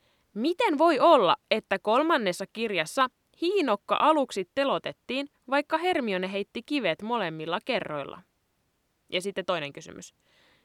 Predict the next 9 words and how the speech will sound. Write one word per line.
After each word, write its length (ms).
Miksi 380
kukaan 460
ei 200
mennyt 420
ajankääntäjällä 920
menneisyyteen 1000
ja 140
tappanut 600
Voldemorttia, 760